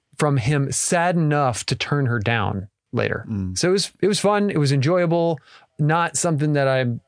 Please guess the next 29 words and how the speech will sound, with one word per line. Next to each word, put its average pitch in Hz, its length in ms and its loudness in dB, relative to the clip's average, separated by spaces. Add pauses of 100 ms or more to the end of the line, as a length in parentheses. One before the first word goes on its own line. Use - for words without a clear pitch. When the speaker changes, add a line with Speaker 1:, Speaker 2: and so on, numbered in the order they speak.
(320)
Speaker 1:
like, 127 220 -2
super 139 260 -2
crazy 143 360 0
about. 143 420 0 (540)
Fun 190 320 0
to 185 160 0
analyze, 123 520 0
honestly. 110 560 -2 (280)
Speaker 2:
I 151 60 -2
think, 233 440 -4
yeah, 190 360 0
you 165 160 -2
know 180 120 0
what? 208 180 0
I 175 60 -2
mean, 165 180 -2
those 165 200 0
are 165 400 -2 (240)
very 123 540 0
reasonable, 117 800 -2
like, 135 540 -6 (240)
issues 110 560 -2 (100)
to, - 400 -6
to 120 160 -6
bring 113 240 -2
up 113 200 -2
and 107 140 -4
even 104 360 -4
to, 113 340 -6